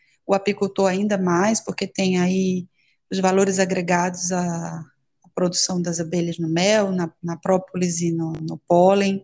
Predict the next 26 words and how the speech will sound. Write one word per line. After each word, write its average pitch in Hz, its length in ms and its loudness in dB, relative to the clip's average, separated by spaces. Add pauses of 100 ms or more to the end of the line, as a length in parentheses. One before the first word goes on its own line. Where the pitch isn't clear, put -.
(1080)
e 180 220 2
além 175 260 6
da, 175 160 0
do 170 160 -8
trabalho 165 340 0
de 165 120 -6
polinização. 165 760 0
E 233 140 4
os 277 100 6
meliponicultores 202 840 2
que - 100 -6
estão 190 240 -2
aí 180 140 -2
com 185 140 -6
as 180 100 -4
abelhas 170 320 -4
sem 170 180 -6
ferrão, 180 460 0
eles 208 220 0
têm 220 180 2
um 214 40 -2
papel 214 260 0
importantíssimo 233 800 2
na 185 100 -2
conservação. 175 800 -4 (720)
Mas 233 480 4